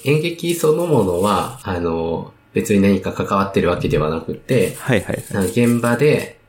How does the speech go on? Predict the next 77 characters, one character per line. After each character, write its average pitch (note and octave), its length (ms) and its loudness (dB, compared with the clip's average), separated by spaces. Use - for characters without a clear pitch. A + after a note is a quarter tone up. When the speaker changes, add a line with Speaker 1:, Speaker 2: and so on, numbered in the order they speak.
Speaker 1:
一 A#2 240 0
日 A#2 200 2
だ A2 120 0
け A2 120 0
手 - 120 2
伝 A2 220 0
う G2+ 40 4
っ - 40 -16
て F2 160 2
い E2 340 2
う - 60 -10
感 E2 240 -2
じ - 100 -12
で F#2+ 80 2
入 F2 200 0
っ - 100 -6
た E2 140 0
ん D#2+ 40 2
で D#2 80 0
す - 100 -8
け F2+ 120 2
ど、 F#2+ 280 2
ま G#2+ 140 2
あ F#2+ 40 0
ち C3+ 120 0
ょ - 20 0
っ - 40 -4
と F2 280 2
プ B2+ 80 2
ロ C3 100 4
ジ C#3+ 120 2
ェ C#3 40 -4
ク - 80 -16
タ C3+ 280 2
ー - 0 -
周 C3 340 2
り - 220 -4
を E2+ 320 2
扱 G2 420 -2
っ - 120 -4
て G2 160 2
る F#2+ 200 2
こ G#2+ 80 0
と G2+ 100 -2
が F2+ 100 -2
多 G2 180 4
い F#2 80 2
の D#2+ 120 0
で、 F#2+ 260 2
ま F#2+ 120 -2
あ E2+ 60 -6
そ - 120 -2
れ F2 80 2
で F2 120 -2
手 F#2+ 160 2
伝 F#2 260 0
い - 20 2
に D#2+ 60 0
行 E2+ 100 -4
っ - 40 -16
た A#2+ 120 0
っ - 120 -6
て - 100 2
い - 100 0
う - 100 -8
感 E2+ 140 0
じ D#2+ 80 0
で D#2+ 60 2
す - 160 -6
ね。 - 160 0
Speaker 2:
そ - 160 0
う F2 40 6
い E2 60 4
う E2 40 -4
経 E2 160 0
緯 - 120 -2
で。 E2 120 -6